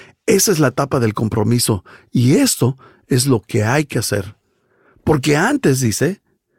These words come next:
"estaban muertos, pero ahora tienen una nueva vida.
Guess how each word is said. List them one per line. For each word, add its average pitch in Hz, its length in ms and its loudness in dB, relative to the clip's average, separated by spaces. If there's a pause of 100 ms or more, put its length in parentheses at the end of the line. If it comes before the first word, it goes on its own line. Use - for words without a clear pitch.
(260)
"estaban 180 600 2
muertos, 170 680 2
pero 113 220 2
ahora 143 300 2
tienen 135 640 2
una 135 400 2
nueva 107 460 0
vida. 104 400 -6